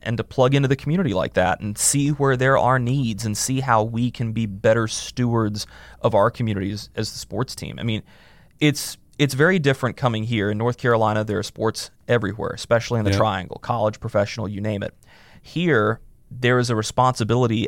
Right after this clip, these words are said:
Speaker 1: as the major professional sports product that you
Speaker 2: Mm-hmm.
Speaker 1: have to be good stewards of your community.
Speaker 2: Yeah.
Speaker 1: And, and the fact is, we're nothing without our fan support, and we're
Speaker 2: Yep.
Speaker 1: nothing without the community around us. So it's, the responsibility falls on us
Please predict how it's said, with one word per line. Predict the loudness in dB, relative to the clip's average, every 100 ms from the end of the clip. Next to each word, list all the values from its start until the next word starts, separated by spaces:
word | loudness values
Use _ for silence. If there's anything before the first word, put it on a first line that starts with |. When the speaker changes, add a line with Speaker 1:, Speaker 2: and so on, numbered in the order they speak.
| 0
Speaker 1:
as | 2 2 -2 -8 -12
the | -12 -2 0 2 2
major | 2 0 -2 -4
professional | -2 0 0 -2 -8
sports | -6 -6 -4
product | -2 0 0 -2
that | -4 0
you | 2
Speaker 2:
Mm-hmm. | 4 4
Speaker 1:
have | 2 0 -6
to | -6
be | -6
good | -8 -10
stewards | -8 -6 -6
of | -6 -8
your |
community. | -8 -6 -6 -6 -8 -8 -4
Speaker 2:
Yeah. | 0 4
Speaker 1:
And, | 4 2 0
and | 0
the | 4
fact | 4 4 4
is, | 4 4 2 -4 -12 0
we're | 4
nothing | 6 6 4 2
without | 2 0
our | 0 0
fan | -4 -4
support, | -6 -4 0 0 0 -4
and | 0
we're | 2
Speaker 2:
Yep. | 2
Speaker 1:
nothing | 2 2
without | 4 4 2
the |
community | -2 -2 0 2
around | 2 2 2 0
us. | -4
So | -8 -2 2 2
it's, | 2 -2 -4 -12 -20 -20 -20 _ _ _ _ _ _ 2
the | 4
responsibility | 4 4 2 2 -2 -2 -2
falls | 0 0 0 0
on | 0
us | 0 -2 -2 -8